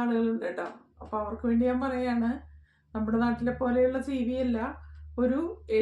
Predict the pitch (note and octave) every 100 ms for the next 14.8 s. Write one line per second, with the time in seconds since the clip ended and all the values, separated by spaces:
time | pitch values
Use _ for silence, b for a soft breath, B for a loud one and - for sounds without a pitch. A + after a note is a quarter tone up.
0 | - C#4 D4+ - D#4+ C#4 C4+ C4+ B3 A#3
1 | A#3 A#3+ D4 C#4+ B3+ B3 C4 E4 F#4+ C#4+
2 | B3 A#3 A3+ A3 C4 E4 A#3 - - -
3 | - _ _ _ - A#3+ B3+ B3+ C#4 C#4+
4 | B3+ C#4 C#4+ - E4 B3+ - C4 A#3+ C4
5 | C#4+ - A3+ A#3 A#3+ B3+ D4 D4+ - C#4
6 | C4 C4+ C4+ C#4 C#4+ C4+ A#3+ B3 B3 -
7 | D4 - b b b - A#3 A#3+ B3 B3
8 | B3+ C#4+ - B3+ B3+ C4+ C#4+ D4 C4+ C4+
9 | C4+ B3+ C#4 C4+ B3+ A#3 C4 D4 C4 B3+
10 | A#3+ A#3 A3 D4+ - C#4+ C4 C4 C4 B3+
11 | B3+ A3+ A3 - - _ - D4 D4+ D4
12 | B3 B3 B3 A#3+ D4 - - C4 B3 C4
13 | C#4+ D#4 B3+ B3 B3 C#4 C4+ A3+ C#4 C#4+
14 | B3+ A#3+ D#4 - C#4+ B3+ B3+